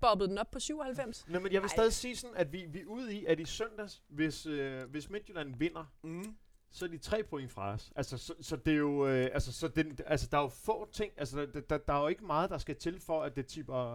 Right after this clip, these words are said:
Speaker 2: øh, tipper hen og bliver, altså, bliver, altså, der går gummiben i den,
Speaker 3: Ja.
Speaker 2: altså.
Speaker 1: Mm.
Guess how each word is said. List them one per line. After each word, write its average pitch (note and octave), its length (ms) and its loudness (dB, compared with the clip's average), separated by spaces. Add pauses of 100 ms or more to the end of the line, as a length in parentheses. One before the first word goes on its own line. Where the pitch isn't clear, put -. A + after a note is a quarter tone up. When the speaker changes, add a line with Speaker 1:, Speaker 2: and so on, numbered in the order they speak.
Speaker 2:
øh, B2 240 -8 (380)
tipper C#3 240 2
hen E3 220 8
og E3+ 140 -2
bliver, B2+ 300 2
altså, A#2+ 400 0
bliver, B2 400 0 (200)
altså, B2 240 -4
der B2 140 -4
går B2 160 -6
gummiben D3 480 -6
i C#3+ 60 -6
den, D3 80 -8
Speaker 3:
Ja. C3+ 160 0 (140)
Speaker 2:
altså. C3 180 -4
Speaker 1:
Mm. F3 280 -4